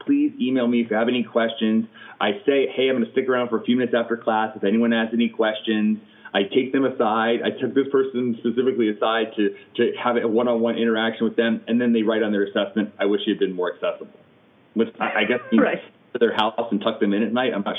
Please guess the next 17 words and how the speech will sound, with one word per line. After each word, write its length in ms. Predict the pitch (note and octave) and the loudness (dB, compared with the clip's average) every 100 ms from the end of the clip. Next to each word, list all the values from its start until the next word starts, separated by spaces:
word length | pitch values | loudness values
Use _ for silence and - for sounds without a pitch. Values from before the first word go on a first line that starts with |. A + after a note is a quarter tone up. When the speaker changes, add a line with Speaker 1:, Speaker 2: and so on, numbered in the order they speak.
| - | -2
Speaker 1:
sure 100 | G2+ | -2
what, 360 | F2+ G2+ - - - _ - | 0 -2 -4 -14 -20 _ -4
what 180 | G#2+ A2+ | -2 0
they 80 | G#2 | 0
want 640 | E2+ F2+ - - B2 F#2+ | -2 -6 -6 -2 -2 -2
out 360 | E2+ F#2 - F#2 | -4 -6 -4 -2
of 80 | E2+ | -2
that 320 | E2+ E2+ - - _ _ | -2 -4 -8 -18 _ _
thing. 340 | A2 G#2 D#2+ F2+ | 0 0 0 0
You 140 | G2 | 2
know, 180 | G2 G2 - - | 0 -4 -10 -2
that's, 240 | C#3 D#3+ - | 0 0 -2
that's 340 | A2+ C3 B2 - | 0 0 0 -2
harder. 540 | A2+ G#2 G2+ F#2+ G2 - _ - | 0 0 0 -2 -4 -12 _ -2
That's 220 | B2+ - | -2 -2
hard 360 | G#2+ G2+ F2+ E2 - | -2 -2 -2 -8 -6
to, 680 | G2 F2+ F2 E2+ D#2+ D2+ - | -2 0 0 0 -2 -4 -8